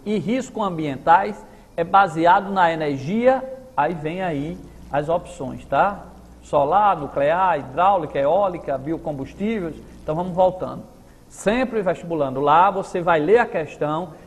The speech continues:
depois lê novamente e já vai grifando alguns aspectos importantes.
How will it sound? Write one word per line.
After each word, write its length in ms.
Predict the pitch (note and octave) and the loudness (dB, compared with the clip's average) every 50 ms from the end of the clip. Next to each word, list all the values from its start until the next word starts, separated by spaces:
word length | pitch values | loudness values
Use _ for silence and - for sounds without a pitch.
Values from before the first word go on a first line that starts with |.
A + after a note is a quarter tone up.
| - - | -8 -4
depois 460 | D3+ D#3+ D#3 - E3 G3 G#3 G3+ E3 | -4 -4 -2 0 0 2 2 2 0
lê 400 | C#3 C#3+ E3 G#3 A#3+ C4 C4+ C#4 | 0 4 8 10 10 12 10 8
novamente 880 | C4 A#3+ A#3+ A3+ F3+ G3 E3+ D3+ C#3+ D3+ E3+ G3 G#3+ G#3 - A#3+ A3+ - - - - | 6 4 0 0 2 2 0 0 0 -4 -4 -4 -6 -6 -8 -12 -14 -16 -18 -16 -12
e 80 | D#3+ D#3+ | -8 -4
já 200 | E3+ A3 G#3 G3 | -2 0 -2 -2
vai 340 | E3 E3 F3+ F#3+ G#3 A3+ A3 | 0 2 4 4 4 2 0
grifando 720 | G3 A#3 A3 B3 A3+ - - - F3+ F#3 G3+ G#3+ G3+ G#3 | -4 -6 -4 -4 -6 -6 -6 -8 -6 -6 -4 -2 0 0
alguns 340 | G3+ G3+ F#3+ G3 G3+ G3 | 0 0 -2 -6 -6 -4
aspectos 480 | A3 G#3 G#3 - - E3+ E3 E3 - F#3 | -4 -6 -4 -2 -2 -2 -2 -2 -6 -8
importantes. 680 | F3 - A3+ A#3+ G#3 - - G3 F#3 F3 D#3 - - | -6 -6 -4 -6 -4 -2 -2 0 0 0 -2 -4 -8